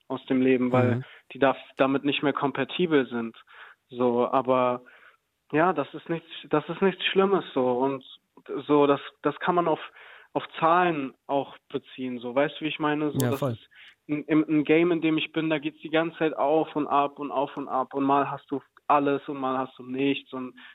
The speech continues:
Speaker 1: das kann in einer Woche sein, das kann in einem Jahr sein. Und weißt du, und das bedeutet, du, du, mu-, man muss sich davon frei machen. So, dass das ist, dass es das ist, was einen, was einen bestimmt.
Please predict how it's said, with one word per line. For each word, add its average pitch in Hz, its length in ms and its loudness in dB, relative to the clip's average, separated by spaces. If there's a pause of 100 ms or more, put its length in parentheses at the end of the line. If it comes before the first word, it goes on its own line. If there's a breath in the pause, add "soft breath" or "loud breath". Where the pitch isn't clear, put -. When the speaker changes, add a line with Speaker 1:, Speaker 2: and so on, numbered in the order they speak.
Speaker 1:
das 135 180 -6
kann 139 220 0
in 131 100 0
einer 127 280 0
Woche 156 320 2
sein, 135 320 2
das 127 140 -8
kann 127 160 -4
in 117 100 -6
einem 120 160 -10
Jahr 131 340 2
sein. 127 300 -2
Und 120 180 -14 (400 loud breath)
weißt 180 240 0
du, 190 100 -4
und 143 520 -4 (800 loud breath)
das 151 200 0
bedeutet, 151 460 2
du, 139 580 6 (380)
du, 135 460 0
mu-, 147 280 0
man 151 160 2
muss 160 160 2
sich - 120 -6
davon 147 260 0
frei 165 340 2
machen. 120 400 0 (560)
So, 123 240 -8
dass 131 260 0
das 151 240 2
ist, 135 180 -8 (240)
dass 131 200 -4
es 135 120 -14
das 143 240 2
ist, 139 160 -8
was 135 220 -2
einen, 127 420 -4 (580 loud breath)
was - 160 0
einen 135 180 2
bestimmt. 131 540 0